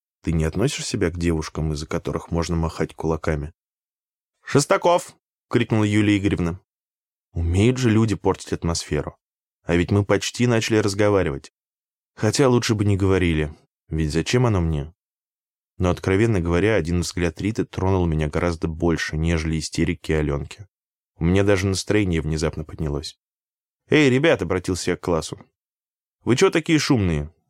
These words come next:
Я не слышу голоса нашей прекрасной Юлии Игоревны". "Простите их!" — растянув губы в улыбке, съёрничал я, обратившись к учительнице. "Хотите, к доске выйду? Так уж и быть". "Хочу!" — кивнула она. Однако пытать меня по домашке не стала,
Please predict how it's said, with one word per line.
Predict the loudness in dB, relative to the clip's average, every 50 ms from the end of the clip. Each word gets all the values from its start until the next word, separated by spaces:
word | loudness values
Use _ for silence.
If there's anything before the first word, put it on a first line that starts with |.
| _ -16
Я | -10 -4 0 2 2
не | 4 2
слышу | 2 0 0 0 2 0 2
голоса | 4 4 2 4 2 2
нашей | 0 0 0 -2 -2
прекрасной | -2 -2 0 2 2 0 2 2 0 0
Юлии | 2 2 2 2 2 2 0
Игоревны". | 0 0 0 0 -2 -2 -6 -6 -10 _ _ _ _ _ _ _ _ _ _ 0
"Простите | 2 2 2 2 0 -2 -4 -2 0 0
их!" — | 0 0 0 -2 -12 -20 _ _ _ _ -4
растянув | -2 0 0 0 -2 0 2 2 2 2 0
губы | 0 0 2 2 2 0
в | 0
улыбке, | 0 2 2 0 -2 -4 -8 -8
съёрничал | -4 0 0 0 0 0 -4 -4 -2 -2 0
я, | 2 2 2 2
обратившись | 2 0 -2 -4 -4 -4 -6 -6 -6 -6 -8 -6
к | -8
учительнице. | -8 -8 -8 -8 -8 -8 -8 -8 -10 -14 -16 -18 _ _ _ _ _ _ _ _ _ _ _
"Хотите, | 0 2 2 2 0 -4 -2
к | 0
доске | 0 0 0 0 -2 -2 -2
выйду? | 0 0 -2 -4 -4 -10 -12 _ _ _ _ _ _ -12
Так | -12 -10 -8
уж | -6 -4 -4
и | -4
быть". | -4 -4 -8 -10 -12 -20 _ _ _ _ _ _ _ _ _ _ _ _ _ _ _ _ _
"Хочу!" — | -2 0 0 0 0 -4 -8 -2 0 0 0 -2 -4 _ _ _ _ -10
кивнула | -4 -4 -2 0 0 0 0 0 0
она. | 0 -2 -4 -6 -8 -12 _ _ _ _ _ _ _ _ _ _ _ _ _ _
Однако | -4 -2 0 2 2 2 2 2 0 0
пытать | 0 _ -2 -2 -2 2 2 2 2 2 0
меня | 0 0 2 2 0 -2
по | -2 -4 -2
домашке | -2 0 0 0 -2 -2 -4 -4 -4
не | -4 -2
стала, | -4 -6 -4 -2 -2 0 0 -2 -6 -10